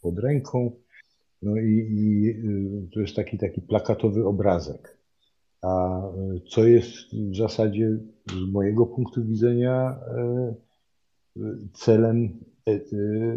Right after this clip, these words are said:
pedagogiki, edukacji, celem państwa jest szczęście człowieka, każdego z nas. I, e, przykładając taką albo taką miarkę, e,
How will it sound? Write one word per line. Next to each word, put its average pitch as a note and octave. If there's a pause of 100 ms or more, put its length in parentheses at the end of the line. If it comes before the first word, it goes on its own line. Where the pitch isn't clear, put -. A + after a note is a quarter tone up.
(600)
pedagogiki, A2
edukacji, G#2+
celem G2
państwa G#2+ (680)
jest - (180)
szczęście G2+ (100)
człowieka, D3
każdego F#2+
z A2+
nas. F2 (720)
I, G#2 (140)
e, G2+ (800)
przykładając G#2+
taką A#2
albo F2+
taką A#2
miarkę, B2+ (880)
e, A#2+